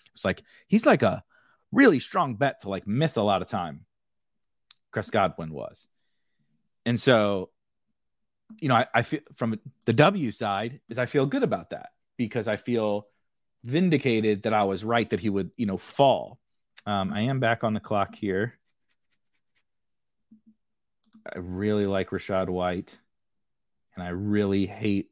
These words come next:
everybody else. So we're gonna take Rachaad White. Um, if you can, if you can, uh, if you can, uh, bet against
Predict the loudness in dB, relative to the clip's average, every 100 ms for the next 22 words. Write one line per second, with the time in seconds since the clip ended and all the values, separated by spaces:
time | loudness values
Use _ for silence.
0 | _ -2 -2 0 0 0 -2 -4 -6 -12
1 | _ -8 -8 -10 -18 -20 -20 _ _ _
2 | _ _ _ -10 -10 -10 -12 -16 -18 -18
3 | -18 -16 -18 -20 _ _ _ _ -18 -18
4 | _ _ _ _ _ _ _ _ _ _
5 | _ _ _ _ _ _ _ -6 -6 -6
6 | -10 -20 _ _ _ _ _ _ _ _
7 | _ _ _ _ _ _ _ _ _ _
8 | 0 2 4 2 4 8 8 8 6 6
9 | 6 4 0 4 4 8 8 8 6 4
10 | 4 0 -6 -12 -20